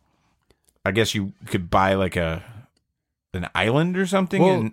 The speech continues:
Speaker 2: what I picture is, like, let's say you, you wanna walk on a beach and,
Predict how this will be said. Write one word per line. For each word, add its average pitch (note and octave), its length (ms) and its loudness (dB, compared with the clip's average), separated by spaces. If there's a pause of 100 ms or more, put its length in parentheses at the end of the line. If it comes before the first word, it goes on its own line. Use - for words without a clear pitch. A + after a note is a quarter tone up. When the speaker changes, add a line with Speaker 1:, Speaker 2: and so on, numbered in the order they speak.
(120)
Speaker 2:
what D#3+ 180 4
I G#3 100 2
picture F#3 300 0
is, C3+ 140 2
like, A#2 320 2
let's C#3 220 0
say C3 440 2
you, A#2+ 300 -4
you A#2+ 120 -2
wanna A2 220 2
walk G2+ 280 2
on G2 100 2
a F#2 60 0
beach F2+ 440 -2
and, F2+ 480 -2